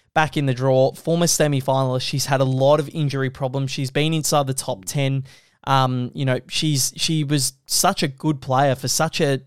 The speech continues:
short period of time, I guess, because she just got bogged down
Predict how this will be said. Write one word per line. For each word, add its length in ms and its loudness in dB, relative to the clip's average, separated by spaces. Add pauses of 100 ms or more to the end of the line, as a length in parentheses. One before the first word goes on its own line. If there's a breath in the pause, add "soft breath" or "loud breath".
(140)
short 540 2
period 340 2
of 100 -6
time, 320 0
I 100 0
guess, 200 -2
because 300 -6
she 140 -8
just 260 -4 (280)
got 280 0
bogged 280 2
down 320 0